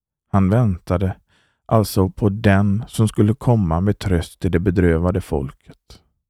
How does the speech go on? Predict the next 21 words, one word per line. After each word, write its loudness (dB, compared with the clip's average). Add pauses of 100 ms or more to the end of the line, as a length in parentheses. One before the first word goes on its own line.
(1040)
Den 2
som 2
Gud 4
redan 4
i 2
Bibelns 2
första -2
bok -4
hade 2
lovat 0
skulle 0
komma -2 (340)
och -6
krossa 0
ormens, -2 (100)
Satans -2
huvud. -2 (1300)
Simeon 2
trodde -2
på -6
löftet. -10